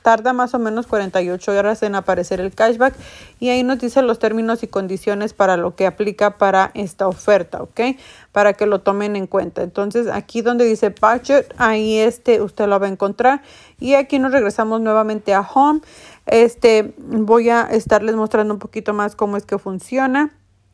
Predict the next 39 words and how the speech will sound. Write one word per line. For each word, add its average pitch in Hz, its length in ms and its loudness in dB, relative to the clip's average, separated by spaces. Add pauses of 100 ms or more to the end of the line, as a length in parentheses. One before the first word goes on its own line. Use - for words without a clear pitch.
(320)
Ahí 226 260 0
donde 233 240 2
dice 214 380 2 (560)
in-store 285 480 0
son 240 260 -2
algunas 240 420 -2
ofertas 233 520 0
que 233 240 2
podemos 208 520 -2
hacer 202 380 -2
con 208 200 -2
las 196 160 -2
compras 196 560 -4
en, 185 600 -6 (100)
en 190 160 -6
la 180 140 -2
tienda. 254 640 -2 (500)
Este, 208 640 -4 (800)
hay 202 120 -2
algunas 196 360 -4
tiendas 202 320 -2
que 202 100 -6
califican 247 720 -4
y 226 100 -2
nos 196 140 -4
dice 202 260 -6
qué - 80 -2
es 208 60 -2
lo 208 120 -4
que - 120 -18
podemos 196 400 -4
comprar 196 340 -2
para 202 240 2
que 196 80 -8
nos 180 160 -6
regresen 185 440 -6
cinco 190 340 -6
dólares 185 420 -2
cashback. 240 640 -2